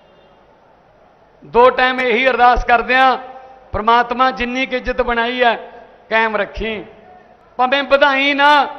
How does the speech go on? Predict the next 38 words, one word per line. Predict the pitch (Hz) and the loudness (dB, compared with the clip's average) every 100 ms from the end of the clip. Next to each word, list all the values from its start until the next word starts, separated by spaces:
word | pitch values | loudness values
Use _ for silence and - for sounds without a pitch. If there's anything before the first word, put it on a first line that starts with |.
| - - - - _ _ _ _ _ _ _ _ | -18 -20 -20 -20 _ _ _ _ _ _ _ _
ਪਰ | - 226 254 | -8 -6 -4
ਘਟਣ | 233 214 | -4 -4
ਨਾ | 208 208 | -2 -2
ਦੇਈਂ, | 214 214 214 - - - - _ | -2 -4 -4 -12 -20 -20 -20 _
ਕੋਈ | 240 | -2
ਇਹੋ | 233 202 | 2 2
ਜਿਹਾ | 240 247 | 2 2
ਫੈਸਲਾ | 214 233 214 240 | 2 0 2 0
ਨਾ | 247 | 0
ਕਰਾ | 247 254 254 | -4 2 4
ਲਈ | 254 269 247 - - - - _ _ _ _ _ - | 4 -2 -6 -12 -20 -20 -20 _ _ _ _ _ -16
ਜਿਹਦੇ | 208 240 | -8 -6
ਨਾਲ | 233 | -6
ਕਿਸੇ | 233 190 | -6 -6
ਗਰੀਬ | 214 214 214 | -4 -4 -8
ਘਰ | 214 226 | -8 -8
ਦਾ | 202 208 | -6 -6
ਕੋਈ | 208 | -6
ਚੁੱਲ੍ਹਾ | 208 208 220 | -8 -4 -2
ਬੁਝਦਾ | 185 185 196 208 | -2 -4 -2 -2
ਹੋਵੇ। | 165 165 156 - - - _ 180 | -2 -6 -10 -16 -20 -20 _ -10
ਹਮੇਸ਼ਾ | 226 202 226 | -6 -2 2
ਇਹੋ | 190 208 | 2 2
ਜਿਹੇ | 240 | 0
ਫੈਸਲੇ | 196 214 160 220 | 0 -2 -2 -10
ਕਰਾਈ | - 202 220 233 190 - - _ _ | -4 -4 -2 -6 -12 -20 -20 _ _
ਜਿਹਦੇ | 151 214 | -16 -12
ਨਾਲ | 220 208 | -10 -10
ਕਿਸੇ | 185 175 | -10 -10
ਗਰੀਬ | 185 190 196 | -8 -10 -10
ਦੇ | 202 | -10
ਘਰ | 208 214 | -8 -8
ਦੇ | 180 190 | -8 -10
ਚੁੱਲ੍ਹੇ | 196 202 | -10 -10
ਦੀ | 202 196 | -8 -8
ਅੱਗ | 185 | -8
ਬਲਦੀ | 180 190 196 202 | -8 -8 -8 -6
ਹੋਵੇ, | 180 185 190 | -6 -4 -6